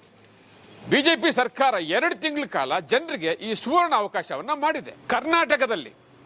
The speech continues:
ದಿನಕ್ಕೆ ಏಳು ರೈಲು ಇದೇ ತಿಂಗಳು ಇಪ್ಪತ್ತೈದನೇ ತಾರೀಕಿಂದ ಶುರುವಾಗಿದೆ. ಕೇಂದ್ರ ಸರ್ಕಾರದಿಂದ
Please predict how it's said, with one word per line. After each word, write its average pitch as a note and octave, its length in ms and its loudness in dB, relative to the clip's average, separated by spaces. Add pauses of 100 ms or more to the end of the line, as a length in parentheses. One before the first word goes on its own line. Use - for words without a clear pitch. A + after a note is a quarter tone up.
(340)
ದಿನಕ್ಕೆ D#4+ 420 2
ಏಳು A#3+ 540 2
ರೈಲು F#3 520 -8 (560)
ಇದೇ D#4+ 280 4
ತಿಂಗಳು D4 300 -2
ಇಪ್ಪತ್ತೈದನೇ D4+ 680 0
ತಾರೀಕಿಂದ G#3 380 -2 (120)
ಶುರುವಾಗಿದೆ. D4 540 0 (640)
ಕೇಂದ್ರ E4+ 340 4
ಸರ್ಕಾರದಿಂದ G#3 720 -2